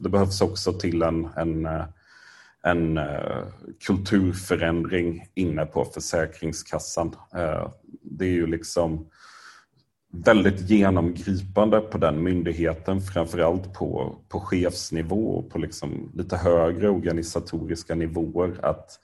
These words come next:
att man ska, eh, värna lagstiftningen genom att göra strikta bedömningar, liksom. Eh,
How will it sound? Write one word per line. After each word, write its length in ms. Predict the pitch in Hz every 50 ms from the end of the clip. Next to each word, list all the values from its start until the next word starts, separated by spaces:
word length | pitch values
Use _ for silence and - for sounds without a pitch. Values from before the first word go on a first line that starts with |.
| _ - - - - - _ _ - - - _ -
att 220 | 87 90 90 92
man 160 | 82 82 78
ska, 600 | - - - - 85 80 78 76 76 71 71 71 - - _ _ _ _ _ _ _ - -
eh, 400 | 80 82 73 69 67 64 62 64 62 58 - _ _ _ _ _ _ - 50 50 87 - - - _ _ _ _ _ _ _ _ - - _ -
värna 580 | 92 90 - 107 98 95 95 92 90 90 85 80
lagstiftningen 1080 | 85 90 87 85 85 85 - - - 101 - - - - _ 87 85 87 87 87 85
genom 260 | 71 78 76 - -
att 160 | 78 76 - -
göra 420 | 82 78 73 - 71 73 73 - - - - _ _
strikta 560 | - - - - 92 87 90 - - - 80
bedömningar, 720 | 82 87 80 80 78 78 78 80 85 87 92 87 80 - - -
liksom. 400 | - 76 - - - - - - - _ _ _ - 65
Eh, 280 | 78 73 - - -